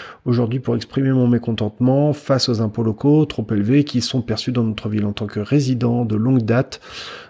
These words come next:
euh, de la ville, je suis profondément, donc tu vois, t'as plus qu'à remplir, quoi. C'est une proposition de lettre. Après, si elle te va pas, si tu trouves qu'elle est trop longue, pas assez polie, et cetera, tu peux lui demander de la réécrire en fonction de tel ou tel paramètre que tu vas lui, euh,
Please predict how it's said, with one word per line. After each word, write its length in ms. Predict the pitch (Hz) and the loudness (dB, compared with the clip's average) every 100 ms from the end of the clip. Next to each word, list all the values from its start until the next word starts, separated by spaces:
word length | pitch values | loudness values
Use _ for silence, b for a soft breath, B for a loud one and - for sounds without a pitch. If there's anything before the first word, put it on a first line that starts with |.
| - | -6
euh, 200 | 123 117 | -2 -2
de 180 | 107 127 | 0 2
la 240 | 131 110 | 2 2
ville, 240 | 101 147 143 | 2 4 4
je 140 | 113 | 0
suis 140 | 110 123 | -4 -8
profondément, 600 | - 107 113 120 131 143 | -8 -4 0 2 2 2
donc 180 | 117 | -2
tu 120 | - 170 | 0 0
vois, 80 | |
t'as 100 | 160 | 0
plus 160 | 107 156 | -4 -2
qu'à 140 | 156 | 0
remplir, 360 | 139 139 170 - | 0 2 0 0
quoi. 160 | 101 - B B B | -6 -10 B B B
C'est 360 | - - 135 156 | -14 0 2 4
une 140 | 139 | 4
proposition 600 | - 147 147 147 147 170 | 2 2 2 0 0 0
de 60 | 170 | 2
lettre. 280 | 170 - | 0 -4
Après, 200 | - 143 | -8 -6
si 140 | 139 147 | -2 0
elle 100 | 123 | 0
te 80 | 131 | 0
va 160 | 127 | 0
pas, 300 | - 147 147 | 0 2 2
si 160 | - 117 | 0 -6
tu 100 | - | -6
trouves 180 | 123 - | -10 -4
qu'elle 160 | 147 | -2
est 80 | 123 | -2
trop 200 | - 151 | 0 4
longue, 560 | 143 143 143 143 117 107 | 6 6 4 2 0 -2
pas 180 | 117 | -2
assez 240 | 120 - 127 | -2 0 -2
polie, 380 | 110 127 143 123 | 2 2 4 2
et 80 | 110 | 0
cetera, 440 | 104 117 127 175 B B B | -2 0 2 0 B B B
tu 120 | - | -12
peux 140 | 107 123 | 0 2
lui 100 | 113 | 2
demander 380 | 107 104 131 147 | 0 2 2 2
de 100 | 110 | 0
la 160 | 104 | -2
réécrire 600 | 101 110 107 - 151 156 | -2 -4 -4 0 2 2
en 80 | 110 | 0
fonction 420 | - 110 - 147 | -4 -8 -2 2
de 140 | 147 101 | 2 0
tel 260 | - 127 | 0 0
ou 80 | 117 | 0
tel 220 | 113 120 | 0 0
paramètre 640 | 98 95 107 135 151 - 107 | -2 -6 0 2 0 -2 -8
que 100 | - | -8
tu 200 | 107 120 | -8 -4
vas 180 | 127 131 | 0 0
lui, 420 | 117 107 113 110 | 0 -2 0 0
euh, 140 | 101 | -2